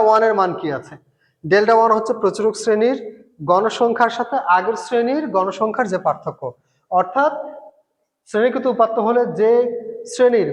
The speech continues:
গণসংখ্যা সর্বাধিক সেই শ্রেণী হচ্ছে প্রচুরক শ্রেণী। প্রচুরক শ্রেণীর গণসংখ্যা থেকে আগের শ্রেণীর গণসংখ্যা বিয়োগ দিলে যা হবে সেটা পার্থক্য, সে পার্থক্যটা হচ্ছে ডেল্টা ওয়ান। একইভাবে ডেল্টা টু হচ্ছে পরের শ্রেণীর গণসংখ্যাকে প্রচুরক শ্রেণীর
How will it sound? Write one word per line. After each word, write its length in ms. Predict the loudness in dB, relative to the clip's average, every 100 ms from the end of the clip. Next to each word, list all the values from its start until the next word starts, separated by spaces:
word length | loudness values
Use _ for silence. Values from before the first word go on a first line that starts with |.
| -2
গণসংখ্যা 500 | -2 -2 -4 -4 -2
সর্বাধিক 360 | 0 0 0 -4 -4
সেই 140 | -4 -2
শ্রেণী 220 | -4 -2 -4
হচ্ছে 200 | -4 -6 -6 -14 -20 _
প্রচুরক 340 | -4 -2 -2 -4
শ্রেণী। 240 | -4 -6 -6 -4
প্রচুরক 320 | -4 -2 -4 -4
শ্রেণীর 300 | -4 -4 -2
গণসংখ্যা 460 | -2 -2 -4 -4 -2 -4
থেকে 180 | -6 -6 -6 -20 _ 0
আগের 180 | 0 0 -2
শ্রেণীর 280 | -2 -2 0
গণসংখ্যা 460 | -2 0 -4 0 -2
বিয়োগ 220 | 0 0 0 -2
দিলে 140 | -2 0 4
যা 100 | 4 6
হবে 200 | 4 2 0 -14 -18 -6
সেটা 200 | -2 -2 2
পার্থক্য, 340 | 0 0 -8 -8 -8
সে 60 | -4
পার্থক্যটা 400 | -4 -6 -12 -8 -8
হচ্ছে 140 | -8 -6
ডেল্টা 260 | -6 -2 -2
ওয়ান। 220 | 2 2 0 -12 -16 -2 0
একইভাবে 420 | 2 2 2 2 -8 -16 _ -2
ডেল্টা 260 | -2 2 0 2
টু 80 | 4 4
হচ্ছে 240 | 2 -4 -4 -6 -20 _
পরের 280 | 4 6 4 2
শ্রেণীর 420 | 0 2 0 -4 -8 -2
গণসংখ্যাকে 640 | 0 2 -2 0 -2 0 -2 -2 -16 _ _ _
প্রচুরক 320 | -2 2 -2 0
শ্রেণীর 280 | 0 0